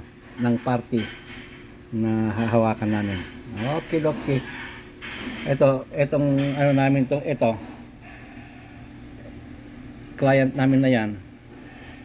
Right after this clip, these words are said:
A S U. Malaking grupo yan. Malaking grupo yan.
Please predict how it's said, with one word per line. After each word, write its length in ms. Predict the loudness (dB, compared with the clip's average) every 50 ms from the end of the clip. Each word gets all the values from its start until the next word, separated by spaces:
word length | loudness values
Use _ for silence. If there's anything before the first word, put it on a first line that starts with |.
| -20 -6 -2
A 80 | -2 0 0 0 -2
S 160 | 0 4 6
U. 160 | 6 6 4 0 -6 -14 -20 -20 -20 -20 -20 -20 -20 -20 -20 -20 -20 -20 -20 -20 -18 -18 -18 -18 -16 -2 4
Malaking 320 | 6 6 6 6 4 4 4
grupo 320 | 6 4 4 4 4 4
yan. 240 | 4 4 4 0 -4 -10 -14 -20 -20 -20 -20 -20 -20 -20 -20 -20 -20 -20 -20 -20 -20 -20 -20 -20 -20 -18 -18 -20 -20 -18 -18 -18 -18 -16 -16 -4 0
Malaking 320 | 2 2 2 4 4 4
grupo 320 | 4 4 4 4 4 4 2
yan. 240 | 2 2 2 -2